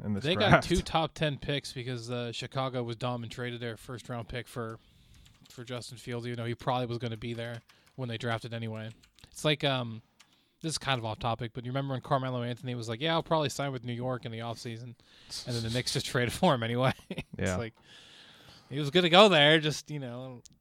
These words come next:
Speaker 2: Yeah, um, even still, like, kinda eyeballing it,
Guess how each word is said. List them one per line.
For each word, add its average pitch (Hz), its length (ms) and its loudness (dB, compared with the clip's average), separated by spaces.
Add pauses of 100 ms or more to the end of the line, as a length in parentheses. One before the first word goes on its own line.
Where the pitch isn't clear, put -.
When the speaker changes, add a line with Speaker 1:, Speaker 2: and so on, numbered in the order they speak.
(1800)
Speaker 2:
Yeah, 135 300 0 (160)
um, 131 400 -6 (2500)
even 196 240 2
still, 170 300 4
like, 127 160 2
kinda 156 200 -2
eyeballing 120 560 0
it, 117 140 -6